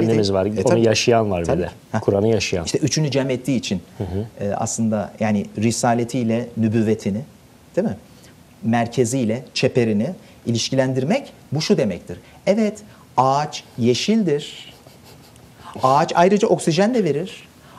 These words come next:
Speaker 2: Ağaç ayrıca karbondur. Ağaç ayrıca sincapların yuvasıdır. Ve ağaç ayrıca bir ressam için sanattır.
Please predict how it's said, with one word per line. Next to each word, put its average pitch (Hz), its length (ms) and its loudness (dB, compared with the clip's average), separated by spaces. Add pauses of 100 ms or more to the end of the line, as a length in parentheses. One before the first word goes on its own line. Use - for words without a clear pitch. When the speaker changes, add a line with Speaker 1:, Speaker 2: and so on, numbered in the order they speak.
(100)
Speaker 2:
Ağaç 190 400 4
ayrıca 208 580 2
karbondur. 170 680 2 (480)
Ağaç 165 440 2
ayrıca 180 600 2 (100)
sincapların 190 580 0
yuvasıdır. 254 640 0 (460)
Ve 226 80 6
ağaç 285 340 2
ayrıca 247 420 4
bir 214 100 2
ressam 233 320 2
için 262 180 -2
sanattır. 202 540 0